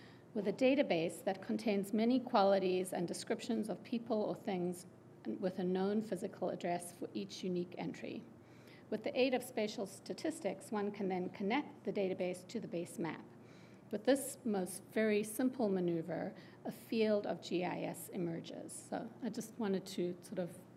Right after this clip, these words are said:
lay that out for the more art or audience in the,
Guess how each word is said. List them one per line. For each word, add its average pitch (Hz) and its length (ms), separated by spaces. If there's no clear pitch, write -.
lay 202 240
that 185 220
out 170 240
for 202 60
the 180 100
more 170 260
art - 360
or 175 160
audience 165 440
in 156 140
the, 165 160